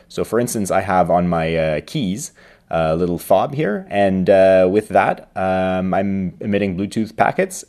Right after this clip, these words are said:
and it's mapped up to my digital twin. Yeah, that's, that's my face.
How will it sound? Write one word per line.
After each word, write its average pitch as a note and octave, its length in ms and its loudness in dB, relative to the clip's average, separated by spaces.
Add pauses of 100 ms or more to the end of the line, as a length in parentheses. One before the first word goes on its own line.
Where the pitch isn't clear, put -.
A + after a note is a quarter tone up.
and G2 480 -2 (640)
it's - 160 -16
mapped F2 240 0
up G#2+ 80 2
to - 80 -8
my A#2+ 80 0
digital B2 320 0
twin. C#3+ 400 -4
Yeah, G2+ 220 -2
that's, - 280 -6
that's G2+ 200 -2
my A#2 100 -2
face. E3+ 360 -4